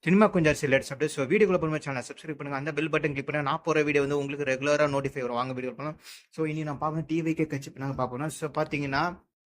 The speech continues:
லாஸ்ட் வீக்னா மாநாடு நடந்தது. So, அந்த மாநாடுல பாத்தீங்கன்னா, so, விஜய் அவர்கள் வந்து இந்த மாதிரி வந்து சரியான கிரவுட் புல்லிங் மாதிரி ஆயிடுச்சு. So, ஏகப்பட்ட கிரவுட் வந்தது.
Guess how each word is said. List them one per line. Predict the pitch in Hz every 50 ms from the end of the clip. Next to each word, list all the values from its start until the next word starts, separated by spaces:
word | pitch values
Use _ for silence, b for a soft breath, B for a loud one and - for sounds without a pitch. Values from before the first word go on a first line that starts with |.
| _ _ _ _ _
லாஸ்ட் | 127 143 160 156 -
வீக்னா | 160 151 156 170 160
மாநாடு | 143 139 143 147 143 139
நடந்தது. | 135 127 127 123 127 131
So, | 127 - 139
அந்த | 127 123 120
மாநாடுல | 120 131 143 147 139 135 127 123
பாத்தீங்கன்னா, | 110 127 123 123 120 123 127 131 127
so, | 120 - 127
விஜய் | 117 123 127 135 143 131
அவர்கள் | 127 127 127 123 120
வந்து | 120 117 120 120 123 131 131 131 127 123 123 117 117 117 117 113 113
இந்த | 113 117 117
மாதிரி | 117 123 123 123 120
வந்து | 120 117 117 120 127 117
சரியான | - - 123 120 123 123 127 123
கிரவுட் | - - 123 127 131 117
புல்லிங் | 113 - 123 120 120 120
மாதிரி | 120 117 117
ஆயிடுச்சு. | 113 113 113 - - 127 139 139
So, | 139 - 123 120 120
ஏகப்பட்ட | 117 120 117 120 117 123 117 113
கிரவுட் | - 117 120 120 120 117 117
வந்தது. | 117 117 113 139 135 135 135